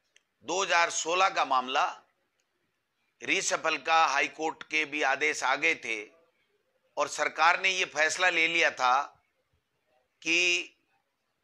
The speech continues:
हम सुप्रीम कोर्ट में अपील करेंगे, लेकिन मैंने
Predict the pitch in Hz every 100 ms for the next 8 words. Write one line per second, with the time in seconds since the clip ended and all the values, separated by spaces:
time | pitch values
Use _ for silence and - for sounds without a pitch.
0 | _ 143 156 156 151 151 190 190 170 156
1 | 156 147 151 156 143 135 139 170 147 139
2 | 135 127 139 160 170 165